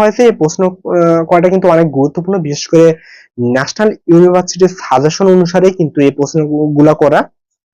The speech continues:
এবং প্রশ্নগুলো থেকে এক্সট্রা আমি আরো বেশি সমাধান দেওয়ার চেষ্টা করব।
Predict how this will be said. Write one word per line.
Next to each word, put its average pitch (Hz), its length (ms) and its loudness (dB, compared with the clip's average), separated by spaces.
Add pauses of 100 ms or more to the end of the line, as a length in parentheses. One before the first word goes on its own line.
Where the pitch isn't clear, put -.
(120)
এবং 185 180 0
প্রশ্নগুলো 190 460 2
থেকে 202 360 2 (120)
এক্সট্রা - 440 0
আমি 151 280 0
আরো 151 280 2
বেশি 151 380 -2
সমাধান 151 360 -2
দেওয়ার 156 200 2
চেষ্টা 190 300 -4
করব। 180 220 2